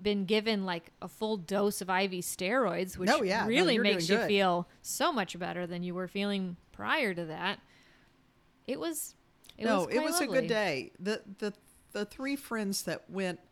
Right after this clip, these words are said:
Speaker 2: on those days, we, we had a good time. One had done cancer treatment herself, and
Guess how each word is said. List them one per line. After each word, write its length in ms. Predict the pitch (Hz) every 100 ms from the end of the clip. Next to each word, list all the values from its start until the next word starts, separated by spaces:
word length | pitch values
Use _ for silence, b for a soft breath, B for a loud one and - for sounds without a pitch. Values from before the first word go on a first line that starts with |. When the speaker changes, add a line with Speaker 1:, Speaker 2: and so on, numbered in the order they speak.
| b b b b
Speaker 2:
on 160 | 180 175
those 240 | 175 165
days, 260 | 170 156 -
we, 240 | 190 -
we 220 | 175 180
had 220 | 180 175 160
a 60 |
good 200 | 147 165
time. 300 | 170 151 151
One 180 | 175 196
had 160 | 202 180
done 220 | 175 180
cancer 340 | 190 180 180
treatment 300 | - 190 165
herself, 420 | 156 - 160 220 - - -
and 300 | 156 156